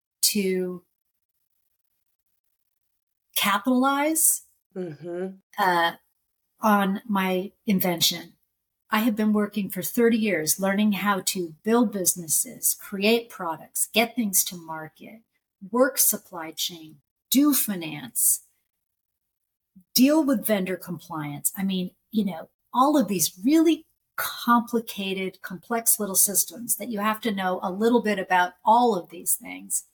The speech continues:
Speaker 2: Yeah.
Speaker 1: to be able to be successful. And I was absolutely a hundred percent prepared for success. And they just took it.
Speaker 2: Jesus.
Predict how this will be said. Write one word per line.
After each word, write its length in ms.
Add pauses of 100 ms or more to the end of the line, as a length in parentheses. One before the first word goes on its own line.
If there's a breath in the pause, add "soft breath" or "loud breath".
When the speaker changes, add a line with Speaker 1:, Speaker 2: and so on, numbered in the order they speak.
Speaker 2:
Yeah. 340 (100)
Speaker 1:
to 80
be 160
able 160
to 60
be 140
successful. 840 (300)
And 180
I 140
was 340 (480)
absolutely 760
a 60
hundred 420
percent 380
prepared 640 (340)
for 160
success. 760 (600)
And 200
they 100
just 480 (640)
took 300
it. 300 (840)
Speaker 2:
Jesus. 560